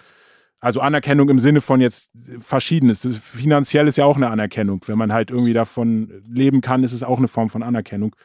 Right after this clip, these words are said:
Ja, ist echt schwer zu sagen. Also man sagt ja auch, dass, äh, gerade auch Zwänge, äh, Kreativität fördern, ne?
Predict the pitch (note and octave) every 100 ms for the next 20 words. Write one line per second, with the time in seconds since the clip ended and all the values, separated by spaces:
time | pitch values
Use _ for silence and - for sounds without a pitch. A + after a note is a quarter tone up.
0 | _ - _ _ _ _ - A2+ G3 E3
1 | F#3 - - F3+ - F3 F3 - C3 F3
2 | E3+ A2 C#3 F3 F3 - E3 E3 D#3+ F3
3 | A3 F#3 F3 F#3 - - _ _ _ _
4 | D3+ D#3+ E3 - - D3 C3 D3+ F#3 D#3
5 | E3 - - - - C#3 G#3 G3 F3 D3
6 | D3 - D#3+ D#3 - D#3+ D#3 F#3+ F#3+ -
7 | G#3 F#3 A2 F#2+ D3